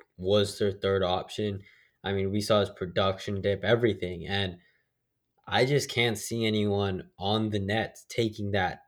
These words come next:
third option. 'Cause K D, if you like it or not, he was the number one option on the Warriors at that time. Steph took a step back. Um,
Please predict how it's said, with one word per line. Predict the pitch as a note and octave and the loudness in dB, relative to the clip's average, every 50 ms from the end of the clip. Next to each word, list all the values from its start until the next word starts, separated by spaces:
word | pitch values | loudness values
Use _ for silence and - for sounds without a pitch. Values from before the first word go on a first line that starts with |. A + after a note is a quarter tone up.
| _ | _
third | - G#2 G#2 G2+ G2 | 2 4 4 4 4
option. | F#2+ G2+ G#2+ G#2 - - - - F#2+ | 2 0 0 -2 -4 -8 -14 -14 -6
'Cause | - - G#2+ - | -2 -2 -2 -2
K | - - C3+ D#3 F3+ | 0 4 6 6 6
D, | D3 C#3+ D3 C3 A#2 A2 - _ _ _ - - - _ _ _ _ | 6 4 2 2 2 0 -4 _ _ _ -20 -20 -20 _ _ _ _
if | A2 A2 | -2 2
you | A2 G#2+ | 4 6
like | A2+ B2 C3 - | 6 6 6 6
it | C3+ A2+ | 4 2
or | G#2 | 2
not, | A2 A2+ F#2+ | 2 0 0
he | F2+ G#2 B2+ C#3 | 4 4 4 4
was | D#3 C#3+ | 6 6
the | C#3 B2+ | 4 4
number | G#2+ A2 A2 G#2+ A2 G#2 | 4 4 4 4 4 4
one | G2+ G2 | 4 4
option | F#2 F#2 F#2 F2+ - - F#2 F2 | 2 0 -2 -4 -6 -10 -10 -8
on | F2 F2 | -6 -6
the | F2 | -6
Warriors | E2+ E2+ E2+ E2+ E2+ E2+ D#2+ - - - - - - | -4 -4 -4 -4 -4 -4 -6 -8 -12 -16 -18 -16 -12
at | - F#2 F2+ - | -12 -10 -8 -6
that | F#2 F2+ E2+ | -6 -6 -6
time. | - F#2 E2 D#2+ E2 - - | -6 -6 -8 -8 -10 -14 -18
Steph | - - - - G#2+ A2 A2 - | -18 -4 0 2 2 2 2 0
took | - A#2 A2 - | -2 -4 -2 0
a | - G#2 | -2 -4
step | G#2 - - - - A2 G2+ - - | -4 -6 -8 0 2 2 2 2 0
back. | G2+ G2+ G2+ G2 - - - _ _ _ _ _ _ _ _ _ _ _ _ - | 0 0 0 0 -4 -8 -16 _ _ _ _ _ _ _ _ _ _ _ _ -8
Um, | - G2+ F#2+ F2+ E2+ - - - - | -6 -4 -4 -4 -4 -6 -10 -12 -18